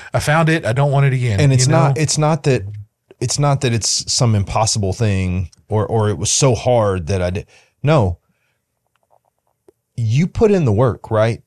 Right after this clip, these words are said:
Speaker 2: You go in and you work hard and you give all you got.
Speaker 1: I mean, but you could see, a, here's
Speaker 2: Yeah.
Speaker 1: the thing though. I think for each, e-, either of us, man, you could,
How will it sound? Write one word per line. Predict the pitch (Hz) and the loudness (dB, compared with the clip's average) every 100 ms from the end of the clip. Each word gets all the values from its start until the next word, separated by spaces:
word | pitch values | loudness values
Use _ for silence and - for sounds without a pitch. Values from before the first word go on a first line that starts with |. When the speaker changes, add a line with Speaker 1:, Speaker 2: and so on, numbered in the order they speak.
| - | -8
Speaker 2:
You | 127 | -4
go | 127 185 123 | 0 2 2
in | 123 | 0
and | 92 | 0
you | 104 | 0
work | 120 117 - | 0 -2 -2
hard | 107 107 87 73 - _ - | 0 0 -2 -6 -14 _ -6
and | 101 | -4
you | 120 | -2
give | 120 123 | 0 2
all | 123 113 | 2 2
you | 95 | 0
got. | 90 92 78 - _ _ _ _ _ _ _ _ _ _ _ _ _ _ _ _ _ _ _ _ _ | -2 -4 -6 -12 _ _ _ _ _ _ _ _ _ _ _ _ _ _ _ _ _ _ _ _ _
Speaker 1:
I | 175 | -8
mean, | 269 190 | -4 -2
but | 170 320 | -2 -4
you | |
could | 320 156 | -4 -4
see, | - 151 | -2 -2
a, | 127 _ - - | -4 _ -16 -10
here's | 147 185 | -6 -2
Speaker 2:
Yeah. | 196 | -2
Speaker 1:
the | 143 | -2
thing | 117 92 | -2 -4
though. | 87 85 85 - | -4 -4 -6 -6
I | 143 | -4
think | 196 | -4
for | - 104 | -6 -6
each, | 98 - | -6 -6
e-, | 117 | -6
either | 110 104 95 87 | -6 -4 -4 -4
of | 80 | -6
us, | 78 - | -8 -8
man, | 85 85 85 87 - _ _ _ _ _ _ _ _ _ - | -6 -6 -6 -8 -12 _ _ _ _ _ _ _ _ _ -8
you | 151 | -6
could, | 220 143 | -4 -6